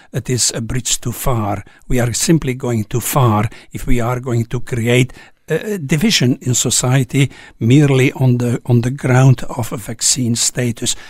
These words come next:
So my view is that I'm not necessarily in favor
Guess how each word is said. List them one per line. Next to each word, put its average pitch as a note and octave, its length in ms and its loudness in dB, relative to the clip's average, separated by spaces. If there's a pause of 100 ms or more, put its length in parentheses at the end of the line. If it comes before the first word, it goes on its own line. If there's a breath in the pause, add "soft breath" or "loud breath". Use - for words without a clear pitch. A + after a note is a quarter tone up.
(260 loud breath)
So B2+ 160 2
my G#3+ 260 4
view D#3+ 320 0
is D3+ 380 2
that B2 180 -2
I'm C3+ 320 0
not D3+ 160 -4
necessarily B2 760 -2
in A2 100 0
favor B2 520 0